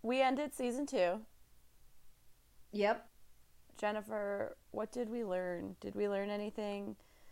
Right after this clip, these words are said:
Speaker 1: Are we different people? Are we better people?
Speaker 2: Um,
Speaker 1: Having, having recorded twenty-four episodes.
Speaker 2: I mean, I, you and I just talked about this, but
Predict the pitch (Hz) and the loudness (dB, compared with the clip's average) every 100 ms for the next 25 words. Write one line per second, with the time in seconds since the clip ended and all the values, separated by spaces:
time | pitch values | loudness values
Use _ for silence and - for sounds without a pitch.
0 | - - - - - 202 196 202 - 196 | -20 -20 -20 -20 2 8 8 6 2 0
1 | - 196 190 - 196 - 185 185 180 - | 2 0 0 -2 -2 4 8 8 6 6
2 | 180 180 170 170 170 180 180 190 180 180 | 6 6 8 8 8 6 2 -2 0 4
3 | 175 175 170 175 - - - - - - | 6 6 4 0 -6 -20 -20 -20 -18 -16
4 | - - - - - - 247 262 269 262 | -16 -18 -20 -20 -12 -2 2 4 6 4
5 | 269 254 - - - 180 175 175 170 170 | 2 -4 -12 -14 -8 0 2 2 0 -2
6 | - 185 180 190 196 180 - 185 175 156 | -4 6 8 8 4 2 4 4 4 0
7 | - 170 175 175 170 160 165 - 175 170 | 0 0 0 0 2 2 0 0 2 2
8 | 175 - - - - - - - - - | -2 -8 -16 -20 -20 -20 -20 -20 -20 -20
9 | - - - - - - - - - - | -20 -20 -20 -20 -20 -20 -20 -20 -20 -20
10 | - 233 233 247 247 240 233 240 - - | 2 6 8 8 8 8 6 4 0 -14
11 | - - - 208 196 233 262 233 190 175 | -20 -16 4 6 6 6 6 8 6 6
12 | 180 - 190 220 214 160 165 - 165 - | 2 4 4 4 2 -2 -2 0 0 0
13 | - 170 175 | -2 -2 -2